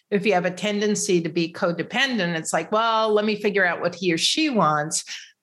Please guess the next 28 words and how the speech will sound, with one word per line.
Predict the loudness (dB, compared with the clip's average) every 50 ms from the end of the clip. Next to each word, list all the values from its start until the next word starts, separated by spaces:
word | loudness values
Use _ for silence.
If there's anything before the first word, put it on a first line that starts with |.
| _ _ -2
Figure | 0 2 2 2 2
out | 2 2 0 0
what | -2 -2 -2 0
you | 0 2 2 2
want. | 2 -2 -4 -4 -6
Figure | -4 -2 0 0 2 2 2
out | 2 0 0 0
what | 0 0 0 2
would | 2 2 2 2
be | 2 2 2
most | 2 4 4 4 4 4 2 0 -2
comfortable | -4 -4 -4 -4 -6 -10 -12 -8 -6 -4 -4 -4 -4
for | -6 -6 -4
you. | -4 -2 -2 -2 -2 -2
And | -2 -2 -4 -4 -4 -2
even | 0 2 2 4 2 2 0 0 0 -2 -2 -6 -10 _ _ _ -20 -20 -20 _ _ _ _
as | -2 0 0 0 0
you're | 2 2 2
listening | 2 2 2 2 2 2 2 0 -2 -2 -2
and | -2 0 0
you're | 0 0
going | 0 -2 -2 -2 -2 -6 -8
through | -6 -4 -2 0 0 2
that | 0 0 -2 -2 -2
list, | -2 0 0 -2 -4 -6 -8 -10 -14 -18 -20 -20 -20 _ _ _
figure | -6 0 2 2 4 4 4 4 4
out | 2 0 -2 -4 -4 -2
what | -2 -2 -2